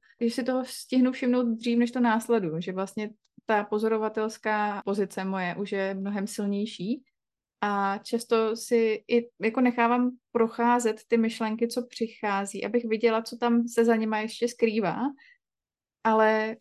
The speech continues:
co je tam důležitý, ten bod, že už na ně nenaskakuju jako první. Jakože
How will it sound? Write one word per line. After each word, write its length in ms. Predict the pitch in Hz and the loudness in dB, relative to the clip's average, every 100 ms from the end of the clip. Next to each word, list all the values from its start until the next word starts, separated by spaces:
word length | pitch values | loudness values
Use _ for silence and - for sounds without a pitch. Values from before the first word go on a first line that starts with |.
| _ | _
co 100 | - | -2
je 60 | 226 | 2
tam 160 | 233 | 4
důležitý, 420 | 226 220 226 220 220 | 4 4 2 0 0
ten 180 | 220 | -2
bod, 160 | 214 208 | -2 -2
že 100 | 220 | -2
už 160 | 220 226 | -2 -2
na 100 | 214 | -2
ně 120 | 214 | -2
nenaskakuju 520 | 202 196 - 202 202 | -2 -4 -6 -8 -6
jako 160 | 196 190 | -6 -6
první. 360 | - 180 175 175 - | -6 -6 -6 -8 -10
Jakože 500 | 190 196 196 190 | -8 -6 -4 -2